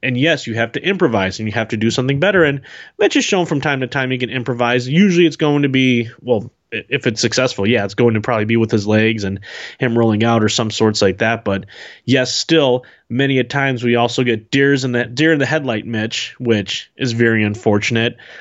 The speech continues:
Um, but yeah, I mean, here we are. It, it's, <laughs> you, you wish they at least finished that game strong or didn't let it get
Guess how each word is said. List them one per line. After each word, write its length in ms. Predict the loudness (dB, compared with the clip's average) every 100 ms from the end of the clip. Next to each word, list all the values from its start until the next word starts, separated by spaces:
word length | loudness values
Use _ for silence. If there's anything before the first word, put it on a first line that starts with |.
| -16 -4
Um, 460 | -2 0 -2 -6 _ _ _ -4
but 100 | 0
yeah, 320 | 2 2 0 -6 -10
I 40 | -2
mean, 200 | 0 0
here 240 | 0 2
we 160 | 2 2
are. 200 | 2 2
It, 180 | 0 -4
it's, 400 | -6 -6 -10 -12 -12 -12 -14 -18
<laughs> 380 | -20 -20 -20
you, 160 | -18 -18 _ _ _ _
you 160 | -8 -2
wish 220 | -2 0
they 140 | 2 2
at 60 |
least 200 | 2 0
finished 260 | -4 -4 0
that 140 | -2
game 180 | 0 -2
strong 680 | -2 -2 0 2 2 0 -2
or 140 | -4
didn't 300 | -2 -2 0
let 160 | 2 2
it 120 | 2
get 260 | 0 0